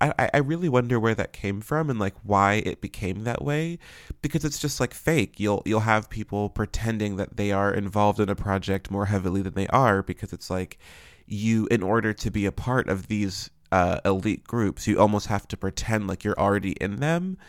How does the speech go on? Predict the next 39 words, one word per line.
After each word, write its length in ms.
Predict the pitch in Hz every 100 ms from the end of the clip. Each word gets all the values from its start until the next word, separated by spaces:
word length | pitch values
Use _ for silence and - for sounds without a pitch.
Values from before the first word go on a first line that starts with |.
| - - - _ - 117
You 160 | 127
know, 120 | 117
like, 180 | 110 -
that 160 | 131 -
whole 180 | 156 143
thing 400 | - 123 107 104
where 420 | 101 104 98 95
models 600 | 104 110 104 98 101 98
were 540 | 101 104 98 98 98 -
paying 580 | - 147 147 98 95 98
to 180 | -
go 180 | 98 101
into 160 | 101 -
these 180 | 101 -
studios 640 | - 160 143 98 95 92
to 100 | -
pretend 520 | - 101 - 123 123
like 160 | 98 -
they 140 | 95
were 180 | 98 -
on 220 | 104 101
private 480 | 95 92 95 92 -
planes. 580 | - 90 98 139 170 - - - - - - -
I 100 | 151
think 240 | 190 240 -
that's, 300 | 170 - 165
like, 180 | 143 -
really 520 | 101 98 107 104 104
crazy. 760 | - - 98 90 - 71 73 110 - -
One, 460 | 123 147 170 196 -
it's 160 | 127 -
crazy 460 | - 120 139 127
that 140 | 95 -
there's, 200 | 104 104
like, 220 | 98 -
a 120 | 101
market 520 | 95 95 - - 143 -
for 260 | 160 156
it, 200 | 156 -